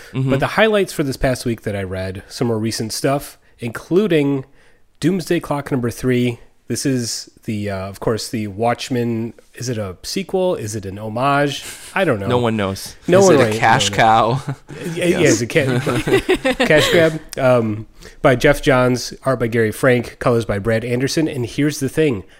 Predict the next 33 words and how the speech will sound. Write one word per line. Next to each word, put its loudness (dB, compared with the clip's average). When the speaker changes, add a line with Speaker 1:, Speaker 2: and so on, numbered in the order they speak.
Speaker 2:
I -4
think -2
Doomsday 0
Clock -4
is -6
actually -2
really 0
good. -4
Um, 2
Speaker 3:
Yeah, 6
I 4
Speaker 2:
<laughs> -
Speaker 3:
just 0
read 4
number 4
one. 2
I -2
was 0
surprised. -4
It's -6
really, -6
aside -2
from -6
being -6
front-loaded -4
like -10
fuck. -10
Speaker 2:
Yeah. -4
It's, -10
it's -6
really 4
interesting -2
how, 2